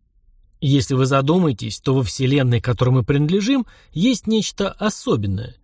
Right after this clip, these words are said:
Её название «Вселенная» происходит от латинского «universe», где «uni» означает «один», а «verse» —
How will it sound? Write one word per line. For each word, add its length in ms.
Её 320
название 680
«Вселенная» 560
происходит 500
от 140
латинского 540
«universe», 760
где 200
«uni» 440
означает 640
«один», 500
а 220
«verse» — 440